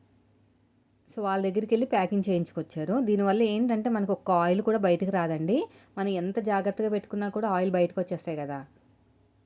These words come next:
ఈయనే ప్యాకింగ్ చేయించుకుని వచ్చేసారనమాట. మొన్న ఊరు వెళ్ళినప్పుడు ఎప్పుడో కొంచెం తిన్నారంటే బాగుంది, మళ్ళీ నేను పెట్టించుకొస్తానని పెట్టించుకొచ్చారు.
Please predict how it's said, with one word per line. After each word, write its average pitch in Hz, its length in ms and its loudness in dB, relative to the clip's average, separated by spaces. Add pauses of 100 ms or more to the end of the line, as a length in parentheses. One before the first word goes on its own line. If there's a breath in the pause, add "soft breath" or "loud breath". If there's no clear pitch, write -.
(500)
ఈయనే 196 240 -6
ప్యాకింగ్ 185 400 -2
చేయించుకుని 180 340 -2
వచ్చేసారనమాట. 151 720 -6 (1500)
మొన్న 196 160 -6
ఊరు 208 220 0
వెళ్ళినప్పుడు 226 380 4
ఎప్పుడో 220 440 2
కొంచెం 190 380 -4
తిన్నారంటే 185 460 0
బాగుంది, 175 400 0
మళ్ళీ 185 220 0
నేను 165 100 0
పెట్టించుకొస్తానని 170 1040 -4
పెట్టించుకొచ్చారు. - 640 -6